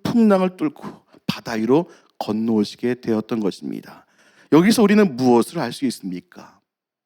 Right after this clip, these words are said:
사실 예수님께서 재촉해서,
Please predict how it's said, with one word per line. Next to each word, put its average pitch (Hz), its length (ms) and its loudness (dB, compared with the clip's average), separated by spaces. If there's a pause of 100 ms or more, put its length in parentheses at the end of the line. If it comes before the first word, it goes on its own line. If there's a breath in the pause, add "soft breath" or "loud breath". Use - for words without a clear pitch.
(500 soft breath)
사실 - 360 -6
예수님께서 170 840 0
재촉해서, 160 800 -4